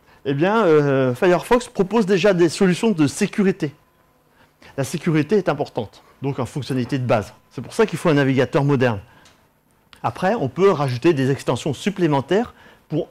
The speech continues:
encore rajouter une couche de sécurité. Et pour vous protéger par rapport au site internet, même qu'ils ont fait le bon travail, mais des fois, à leur insu, eh bien, ils peuvent avoir des surprises. Tout d'abord,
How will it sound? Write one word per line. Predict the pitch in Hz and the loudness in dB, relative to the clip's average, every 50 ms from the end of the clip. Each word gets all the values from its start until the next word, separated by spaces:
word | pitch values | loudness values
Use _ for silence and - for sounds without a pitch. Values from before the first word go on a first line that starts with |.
| - | -8
encore | - 208 214 196 - 247 226 170 | -8 -6 -2 2 4 4 4 4
rajouter | 151 180 185 160 185 175 - 208 | 2 0 0 0 -2 -2 0 -2
une | 180 151 | -2 -2
couche | - - 185 214 - - - | -2 -2 -2 -2 -2 -2 -2
de | 147 143 | -2 -2
sécurité. | 139 - - 170 - - 175 160 147 127 - 123 117 - _ _ _ _ _ _ _ _ _ _ _ _ - | -2 -2 -4 -4 -4 -2 -2 -2 -2 -2 -4 -8 -10 -10 _ _ _ _ _ _ _ _ _ _ _ _ -10
Et | - - | -10 -4
pour | - 180 156 | -2 -2 -2
vous | 131 131 143 170 175 | 0 -2 -2 -2 -2
protéger | - - 135 - 151 139 120 156 175 214 - - _ - - - - - - - - _ | -4 -4 -2 -2 -2 0 0 0 -2 -2 -4 -10 _ -20 -20 -20 -20 -20 -20 -20 -6 _
par | - 156 | 0 2
rapport | 160 151 - 202 160 147 | 2 2 2 2 4 2
au | 143 | 2
site | - - 170 - | 0 0 0 0
internet, | 143 131 143 131 175 226 226 - - | 0 0 0 0 0 -2 -2 -2 0
même | 160 214 226 208 | 2 2 2 0
qu'ils | - 180 151 180 | 0 0 0 0
ont | 170 | 2
fait | - - 208 | 2 2 2
le | 180 156 | 2 2
bon | 143 156 165 | 2 0 0
travail, | - - 190 196 220 214 196 139 - _ _ _ - - | 0 0 2 2 4 2 2 0 -2 _ _ _ -14 -6
mais | - 151 165 190 202 | -2 0 0 2 2
des | 151 151 139 | 2 0 2
fois, | - - 190 208 233 233 226 - - - - - - - - - _ _ - - - - - - | 4 4 6 6 6 4 0 -6 -16 -20 -20 -20 -20 -20 -20 -20 _ _ -20 -20 -18 -14 -6 -2
à | 156 | 0
leur | 147 147 143 139 | 2 2 4 2
insu, | 151 135 - - 170 190 220 - - _ _ _ _ - - | 2 0 2 2 2 2 2 0 -6 _ _ _ _ -10 -2
eh | - 147 147 | 0 0 0
bien, | 123 123 147 165 190 202 190 | 0 0 0 0 2 2 2
ils | 156 143 123 | 0 0 2
peuvent | 165 165 151 143 | 2 4 4 6
avoir | 139 147 170 170 | 6 4 4 4
des | 160 165 | 2 0
surprises. | - - 147 - - - 107 - - - _ _ _ _ _ _ _ _ _ _ _ _ _ _ _ _ _ _ _ _ _ - - - - - - - - - - - - - - - | 0 -2 -6 -6 -8 -10 -12 -12 -12 -16 _ _ _ _ _ _ _ _ _ _ _ _ _ _ _ _ _ _ _ _ _ -20 -20 -20 -20 -20 -20 -20 -20 -20 -20 -20 -20 -20 -14 -4
Tout | - 202 | 0 2
d'abord, | 175 202 202 185 233 247 262 254 247 - - | 2 4 4 6 6 4 4 2 -2 -6 -16